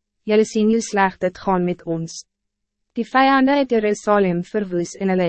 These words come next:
het sy poorte verbrand. Ons moet weer die muur bou, zodat ander mense ons nie weer sal spot nie."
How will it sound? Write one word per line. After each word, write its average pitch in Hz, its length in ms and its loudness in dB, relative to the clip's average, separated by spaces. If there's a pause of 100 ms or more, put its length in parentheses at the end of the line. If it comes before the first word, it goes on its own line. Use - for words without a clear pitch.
het 185 100 -4
sy 233 160 -4
poorte 202 480 -2
verbrand. 180 640 -6 (440)
Ons 240 220 2
moet 254 180 2
weer 220 200 4
die 220 120 2
muur 202 380 0
bou, 180 360 0 (280)
zodat 214 400 0
ander 247 280 4
mense 190 340 0
ons 185 180 -4
nie 185 160 0
weer 175 240 0
sal 180 240 0
spot 202 480 0
nie." 156 240 -4